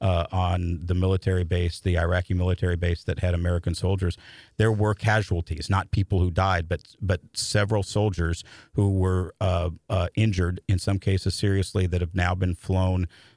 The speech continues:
uh, to Germany for treatment. The president and, uh, his people told us there were no injuries, no Americans were hurt. He lied to us about American soldiers. I have a son who's a Marine captain right now. Uh,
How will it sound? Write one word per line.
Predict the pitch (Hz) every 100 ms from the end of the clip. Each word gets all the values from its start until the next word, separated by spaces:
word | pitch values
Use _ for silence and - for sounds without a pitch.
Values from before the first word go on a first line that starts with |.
| -
uh, | 92 87 85
to | -
Germany | 85 95 95 90 87
for | - 85
treatment. | - 95 90 85 - - - _
The | 95
president | 110 123 107 82 87 - _ _ _ _
and, | 101 92 90 90 87 -
uh, | 101 87 87 85 82 - _ _ _ _ _ _
his | 101 107 -
people | 110 113 107 92 -
told | 104 104 95
us | 87 - - -
there | 95
were | 90
no | 90 85
injuries, | 98 - 80 73 -
no | 87 85
Americans | 85 85 - 85 -
were | 85
hurt. | 110 92 80
He |
lied | 85 95 110 -
to | 76
us | - - - - -
about | - 90 92
American | 92 90 98 -
soldiers. | 82 98 95 78 80
I | 92
have | 98
a |
son | 87 - 107 101 90
who's | 92 90
a |
Marine | 82 85 101 113
captain | - 82 78 -
right | 78 78
now. | - 80 82 - - - - _
Uh, | 101 92 85